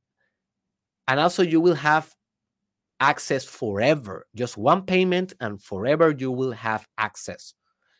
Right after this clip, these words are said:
at your own time, at your own space. You don't need to be anywhere or anytime.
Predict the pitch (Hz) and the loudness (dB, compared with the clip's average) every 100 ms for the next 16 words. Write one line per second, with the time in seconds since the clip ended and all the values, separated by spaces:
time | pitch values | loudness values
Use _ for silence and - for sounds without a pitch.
0 | _ _ 113 123 123 101 151 185 220 170 | _ _ -2 0 -4 0 2 2 2 0
1 | 147 139 139 147 - _ _ _ 110 107 | 2 2 -2 -8 -16 _ _ _ -6 -4
2 | 101 95 - 165 233 - - 143 147 - | -6 -4 4 6 4 -2 2 4 2 -2
3 | - _ _ _ 104 117 110 101 101 165 | -12 _ _ _ -10 -6 -6 -6 -2 -4
4 | 185 147 104 165 - - 175 220 208 156 | -2 -6 -2 -2 -2 2 2 4 4 4
5 | 139 143 120 107 95 - 147 170 - 131 | 4 2 -2 -6 -6 -6 -2 -2 -2 -2
6 | 113 90 | 0 -2